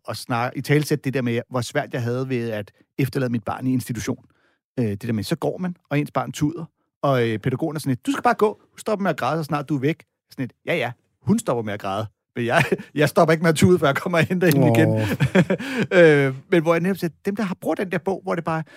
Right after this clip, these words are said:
Speaker 1: så skal du bare lægge dit barn til at sove, så skal du bare gå ud fra døren, og så lægger man bare tuder først i fem minutter, så i ti minutter, så i et kvarter. Sådan, hva-, altså, hvad fanden er ideen, at dit barn bare skal lære, at du kommer til at tude, og der er ikke nogen, der <laughs> kommer og hjælper dig? Det er selvfølgelig et meget godt, øh, råd at tage med sig videre i
Speaker 2: Den
Speaker 1: livet.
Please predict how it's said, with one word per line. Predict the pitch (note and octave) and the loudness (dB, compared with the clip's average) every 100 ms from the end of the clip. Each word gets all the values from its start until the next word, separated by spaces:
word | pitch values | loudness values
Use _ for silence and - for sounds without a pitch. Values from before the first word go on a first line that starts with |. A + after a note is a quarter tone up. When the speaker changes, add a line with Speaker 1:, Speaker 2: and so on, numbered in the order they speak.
| - | -20
Speaker 1:
så | - | -14
skal | A3+ | -8
du | A3 | -2
bare | D3+ | -2
lægge | A2+ | -2
dit | - | -6
barn | - G2 | -8 -8
til | G#2+ | -8
at | |
sove, | C3 E3 | -6 -6
så | |
skal | - | -4
du | G#3 | -2
bare | F3+ | 0
gå | D#3 | 0
ud | |
fra | C#3+ C3+ | -2 -2
døren, | C3+ D3+ | -4 -4
og | F3+ | -10
så | F#3+ | -6
lægger | F3 C#3 | -4 -2
man | |
bare | A#2 | -2
tuder | A2 C#3+ C#3 | -4 -6 -6
først | B2+ A2 | -6 -6
i | G#2 | -6
fem | C#3 | -6
minutter, | C3+ D#3+ D3 | -4 -4 -4
så | A#2 | -4
i | |
ti | G#2+ D3+ | -6 -6
minutter, | D3 C3+ | -4 -4
så | C#3 | -4
i | |
et | |
kvarter. | - B2 E3 - - _ _ | -6 -6 -6 -8 -14 _ _
Sådan, | - C3+ | -8 -6
hva-, | - - C3+ | -6 -8 -10
altså, | C3+ B2 | -8 -2
hvad | C#3 | 0
fanden | C3+ F#3 | 2 2
er | A#3 | 2
ideen, | D#3 F#3 G3 G3 | 0 -2 -2 -6
at | D#3 | -4
dit | D3+ | -4
barn | C#3+ F#3+ F#3+ | -2 -2 0
bare | F3+ | -4
skal | - E3+ | -4 -2
lære, | D#3 F3 F#3 | 0 0 0
at | C#3 A#2 _ _ _ | -2 -4 _ _ _
du | - | -10
kommer | - A2 | -6 -6
til | G#2+ | -4
at | B2 | -6
tude, | - C#3 D#3+ | -2 0 0
og | |
der | C3 | -2
er | |
ikke | A#2+ | -4
nogen, | A#2 | -2
der | A2+ - | 2 2
<laughs> | |
kommer | - F3 | 2 0
og | - F#3+ F3+ - | 0 0 -2 -4
hjælper | F#3 C#3+ D3+ | -4 -2 -2
dig? | D3 - - G#3+ - | -2 -4 -8 -10 -8
Det | |
er | C3 | -10
selvfølgelig | C3+ D#3+ D#3 | -6 -6 -4
et | |
meget | D3+ D#3 | -4 -2
godt, | D#3 C3+ | -2 -4
øh, | C3+ A#2+ | -4 -6
råd | A#2 C#3+ | -2 0
at | C3 | 0
tage | - | -2
med | C3 | -2
sig | C3+ | -2
videre | C3+ B2+ | 2 4
i | |
Speaker 2:
Den | C#3 | 4
Speaker 1:
livet. | C#3 C#3+ | 0 -6